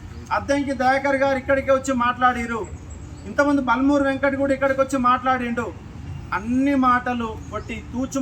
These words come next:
మాటలుగానే మారిపోతున్నాయి. కానీ తక్షణమే ముఖ్యమంత్రి గారు మాకు సిటీ సెంటర్ లైబ్రరీలోకి వచ్చి చర్చలు జరపాలని మేము డిమాండ్ చేస్తూ ఉన్నాం. మీరు పదకొండవ తారీఖులోగా సిటీ సెంటర్ లైబ్రరీలో వచ్చి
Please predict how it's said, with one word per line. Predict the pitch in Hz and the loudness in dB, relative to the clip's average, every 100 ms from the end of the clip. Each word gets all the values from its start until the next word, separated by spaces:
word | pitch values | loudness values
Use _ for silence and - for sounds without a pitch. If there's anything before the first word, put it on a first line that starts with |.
| 247 | 2
మాటలుగానే | 247 233 233 226 226 202 | 0 -2 -2 -2 -2 -2
మారిపోతున్నాయి. | 208 208 214 208 208 262 - - - - | -4 -4 -8 -8 -8 -8 -8 -12 -12 -10
కానీ | 226 233 - | -8 -4 -2
తక్షణమే | 233 - 277 277 277 269 247 | -2 0 2 2 2 0 -2
ముఖ్యమంత్రి | - 285 277 262 262 254 | 0 0 2 2 0 2
గారు | 247 269 285 - - - - 226 | 4 4 2 -2 -14 -16 -6 0
మాకు | 254 247 | 0 -2
సిటీ | 247 294 349 | -4 0 2
సెంటర్ | 277 269 277 262 | 2 2 2 2
లైబ్రరీలోకి | 262 262 254 254 | 0 0 0 0
వచ్చి | 254 - 277 269 - - - - | -2 0 -2 -2 -10 -14 -12 -4
చర్చలు | 254 262 302 302 | -4 2 4 6
జరపాలని | 277 277 277 262 254 269 247 | 6 4 4 4 4 0 -2
మేము | 233 | -4
డిమాండ్ | 196 233 254 240 | -2 0 0 0
చేస్తూ | 220 - 202 | -6 -6 -8
ఉన్నాం. | 180 156 - - - - - 185 | -8 -10 -12 -12 -12 -10 -8 0
మీరు | 277 294 | 2 2
పదకొండవ | 254 269 277 302 311 294 | 2 2 4 6 6 6
తారీఖులోగా | 277 277 262 254 269 269 226 - - - - - - - - - | 6 4 2 2 2 2 0 -2 -12 -14 -14 -14 -12 -12 -10 -8
సిటీ | 240 302 285 | 0 2 4
సెంటర్ | 285 285 285 | 4 2 2
లైబ్రరీలో | 269 254 262 262 254 202 - - - 240 | 2 2 0 2 2 0 -8 -16 -4 -2
వచ్చి | 247 | 0